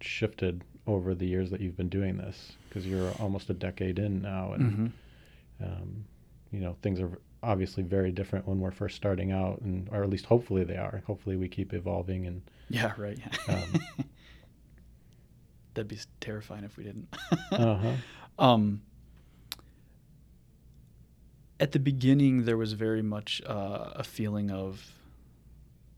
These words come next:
Speaker 2: "I have to have something to give you." Um, almost like there's a, there's a product or there's an exchange happening where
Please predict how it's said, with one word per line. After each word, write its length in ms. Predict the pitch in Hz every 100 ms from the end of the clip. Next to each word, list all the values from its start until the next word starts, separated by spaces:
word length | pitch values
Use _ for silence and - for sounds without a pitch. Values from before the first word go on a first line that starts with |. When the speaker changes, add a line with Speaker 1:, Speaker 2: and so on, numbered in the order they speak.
| -
Speaker 2:
"I 100 | 117
have 300 | 104 104 -
to 80 | -
have 320 | - 101 95
something 420 | - 104 101 104 -
to 140 | -
give 280 | 101 92 101
you." 220 | 107 120 - - - - - -
Um, 380 | 101 - - - - - - - - -
almost 320 | 110 104 -
like 280 | 98 95 -
there's 200 | 110 101
a, 80 | 107 - - - - - - -
there's 180 | 110 101
a 40 |
product 520 | - - 101 101 101 104
or 80 |
there's 200 | 95 92 101
an 60 |
exchange 520 | 95 - - 98 98
happening 480 | 104 98 95 101 98
where 260 | 95 92